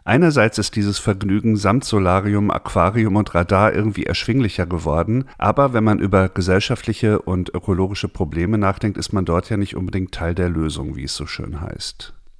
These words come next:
Ob Peter Licht darüber nachgedacht hat, als er im Jahr zweitausend sein Lied textete? Ging es ihm überhaupt wirklich um Kreuzfahrten oder Yachten oder ist sein Sonnendeck nicht eigentlich eher eine Idee, eine schöne Vorstellung, eine Fantasie? Man darf nicht vergessen, dass er aus der Indie-Kultur kommt, da geht es ja eigentlich normalerweise nicht um Luxus.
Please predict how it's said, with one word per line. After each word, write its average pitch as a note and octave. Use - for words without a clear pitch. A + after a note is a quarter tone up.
Ob -
Peter C3
Licht F#2+
darüber A2
nachgedacht E2+
hat, C#3+
als -
er A#2+
im G#2
Jahr G#2+
zweitausend G2+
sein F#2
Lied F#2
textete? C3
Ging F#2+
es D3+
ihm C3
überhaupt A2+
wirklich A2+
um G2
Kreuzfahrten A2+
oder F#2
Yachten F2
oder F#2+
ist -
sein F#2
Sonnendeck G2+
nicht -
eigentlich G2
eher F#2
eine F2+
Idee, D#2+
eine A2
schöne G#2
Vorstellung, A#2+
eine G2
Fantasie? F2
Man A2
darf B2
nicht E3
vergessen, G#2
dass -
er F2+
aus -
der E2+
Indie-Kultur F2+
kommt, D#2+
da E2
geht F2+
es -
ja F#2+
eigentlich F#2
normalerweise F2+
nicht -
um F2
Luxus. -